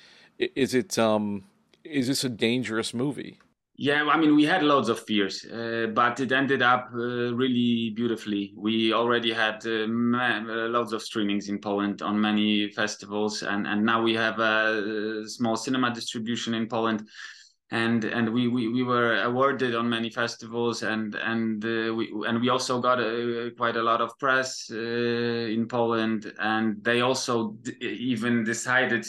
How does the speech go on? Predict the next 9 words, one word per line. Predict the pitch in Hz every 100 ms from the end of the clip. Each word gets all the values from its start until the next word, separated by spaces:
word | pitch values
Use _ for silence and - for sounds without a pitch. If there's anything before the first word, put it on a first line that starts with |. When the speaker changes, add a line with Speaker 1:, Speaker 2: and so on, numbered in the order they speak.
| -
Speaker 2:
to | 117
be | 107 117
a | 104
part | 131 127 123
and | 107 107
to | 110
give | 113 113
several, | - 117 107 113 110 107
um, | 98 82 107 107 107 110 107